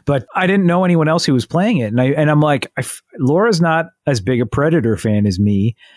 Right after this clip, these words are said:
I feel like it doesn't matter how fun the game is, like, without more people playing it, it's just gonna be like, "Oh yeah, you spent X amount of dollars on this game that you played for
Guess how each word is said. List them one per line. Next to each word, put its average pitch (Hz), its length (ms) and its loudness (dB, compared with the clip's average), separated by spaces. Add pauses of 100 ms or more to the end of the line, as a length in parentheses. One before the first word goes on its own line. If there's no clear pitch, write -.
(280)
I 123 60 -2
feel 196 200 0
like 180 160 0
it - 60 -14
doesn't 143 180 0
matter 135 160 0
how 135 220 0
fun 107 240 -2
the 98 60 0
game 98 260 0
is, 101 320 -2
like, 107 280 -4 (120)
without 139 360 -2 (420)
more 135 320 2
people 117 280 -2
playing 123 520 0
it, 101 220 -2 (1160)
it's 135 180 -4
just - 160 -2
gonna 120 200 0
be 110 200 0
like, 104 300 -4
"Oh 151 80 0
yeah, 151 240 2
you 107 180 2
spent 123 340 -4
X 123 200 -4
amount 117 240 2
of 107 80 -2
dollars 120 320 -2
on 110 80 -4
this 101 100 -2
game 110 220 0
that 104 80 0
you 107 80 -2
played 107 300 -2
for 101 280 -2